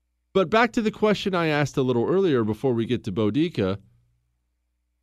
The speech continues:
We rip on kings like this, or we don't make movies about kings like this, or we sneer about them for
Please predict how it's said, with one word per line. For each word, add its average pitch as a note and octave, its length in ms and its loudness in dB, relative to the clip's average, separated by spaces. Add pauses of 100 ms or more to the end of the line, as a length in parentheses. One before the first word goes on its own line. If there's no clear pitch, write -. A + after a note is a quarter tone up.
(1700)
We C3+ 200 2
rip G3+ 300 0
on D#3+ 220 0
kings G#2 380 0
like F2 240 -4
this, - 540 -10 (600)
or A#2+ 140 4
we D#3 140 4
don't E3 240 0
make D#3+ 200 2
movies A#2 440 2
about F2 260 0
kings F2 340 -6
like E2+ 220 -6
this, E2+ 300 -8
or - 20 0
we C3+ 140 0
sneer E3+ 560 0
about G2+ 340 0
them F#2+ 220 -4
for G2+ 320 -2